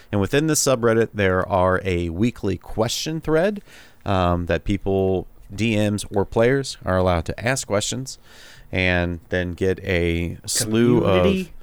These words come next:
Speaker 2: response?
Speaker 1: Ooh, man, that is a very loose term when it comes to Reddit. Usually it's a, you have one chance to ask a good question.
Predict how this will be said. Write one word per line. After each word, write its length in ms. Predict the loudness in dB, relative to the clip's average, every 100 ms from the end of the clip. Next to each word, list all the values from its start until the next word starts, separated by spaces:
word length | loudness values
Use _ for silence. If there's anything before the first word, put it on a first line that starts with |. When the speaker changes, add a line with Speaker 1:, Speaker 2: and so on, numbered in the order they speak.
| -20 -20 -20 -14
Speaker 2:
response? 800 | -12 -10 -8 -6 -6 -8 -12 -8
Speaker 1:
Ooh, 380 | -6 -4 -6 -10 -14 -16 -10
man, 440 | -4 0 0 0
that 140 | 0 2
is 200 | 2 2
a 100 | -2
very 520 | -4 -2 2 4 4
loose 280 | 2 0 0
term 320 | 0 0 0
when 100 | -4
it 60 |
comes 280 | -4 -4 -2
to 80 | -2
Reddit. 320 | 0 0 0 -2
Usually 500 | 0 2 2 2 0
it's 560 | 0 2 2 0 -2 -2
a, 540 | 0 2 2 2 0 -2
you 160 | 0 2
have 180 | 0
one 300 | -2 0 0
chance 640 | 0 -2 -2 -2 -4 -6 -8 -18 -20 -20 -4
to 160 | 2
ask 260 | 2 2 -2 -4
a 140 | -4
good 360 | -4 0 0 2
question. 540 | 0 0 -2 -4